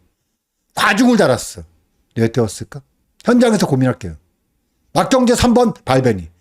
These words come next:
다시 한번 얘기하지만 다른 기수가 떴다면 그냥 쉽게 지우는 말이에요. 고민도 할 필요 없어요. 근데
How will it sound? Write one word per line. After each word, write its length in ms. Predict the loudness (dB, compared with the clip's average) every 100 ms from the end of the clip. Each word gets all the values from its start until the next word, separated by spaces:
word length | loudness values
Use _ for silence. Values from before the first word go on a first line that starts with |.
| _ _
다시 220 | -2 2
한번 180 | 2 4
얘기하지만 400 | 2 2 2 0 -4 -16 -20 _ _ -10
다른 420 | -4 0 2 4
기수가 400 | 2 2 0 0
떴다면 420 | 0 0 2 0 -6 -10
그냥 300 | -2 2 2
쉽게 340 | 0 0 0
지우는 280 | 2 2 4
말이에요. 600 | 4 2 2 4 2 0
고민도 340 | 0 2 4
할 80 | 2
필요 160 | 2 0
없어요. 440 | 0 0 2 0 -6 _ _ _
근데 420 | -4 0 0 -2